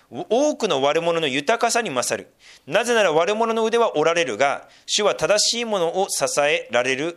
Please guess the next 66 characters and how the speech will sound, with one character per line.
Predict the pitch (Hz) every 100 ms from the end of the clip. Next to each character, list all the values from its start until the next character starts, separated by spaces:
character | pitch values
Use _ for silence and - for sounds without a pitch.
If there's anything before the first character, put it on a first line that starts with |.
| -
か | 113
ら | 104
だ | -
と。 | - _ _ _ _ _ _ _ _ _ _ _ _ _ _ _ _ _ _ _ _ _ - - - - - _ _ _
え | - 78 - - -
ー、 |
と | 143
て | 240
も | 254
大 | 247 220
事 |
な | 202 135
格 | - 127
言 | 127 117
で | 95
す | -
ね。 | 92 - _ _ _ _
私 | 147 214 294
た | 302
ち | 311
が | 254
持 | 220
っ | 277
て | -
い | 254
る | 214
も | 196
の |
は | 180
少 | - - 240
な | 254
く | 254
見 | 180 160 202
え |
る | 240
か | 226
も | 175 139
し | -
れ | 165
な | 170
い | 165
ん |
で | 127
す | 117 107
が、 | 139 156 107 73 _ _ - -
そ | - 254
の | 226
わ | 233 330
ず | 359
か | 359 294
な | 277 233 202 _ - _ _ _
わ | 208 277
ず | 320
か | 285
に | 247
見 | 214
え | 247
る | 262 254
も | 240
の | 226 214
を |
も | 196 294
っ |
て | 349 - 247
主 | - 185
は、 | 175 190 180 113